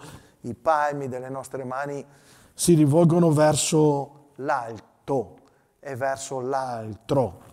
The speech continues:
quando il nostro ascolto della parola si fa preghiera, accoglienza,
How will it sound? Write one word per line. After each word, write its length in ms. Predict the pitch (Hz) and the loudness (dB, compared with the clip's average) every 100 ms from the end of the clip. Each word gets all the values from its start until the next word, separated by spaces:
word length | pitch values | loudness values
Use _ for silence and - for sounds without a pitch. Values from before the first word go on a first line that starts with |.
| - | -12
quando 300 | - 147 139 | -2 0 2
il 80 | 135 | 2
nostro 320 | 131 139 147 | 2 0 0
ascolto 360 | 135 - 156 147 | 0 2 0 2
della 220 | 143 131 | 2 2
parola 720 | 113 123 143 156 151 - - - _ _ _ - | 0 -2 2 4 4 0 -20 -20 _ _ _ -18
si 200 | - 135 | -12 -6
fa 160 | 139 | -6
preghiera, 760 | - 123 123 151 165 170 - - | -6 -4 2 4 4 2 -4 -14
accoglienza, 920 | - - 123 117 143 139 131 - 139 | -18 -10 -2 2 2 2 -2 -4 -6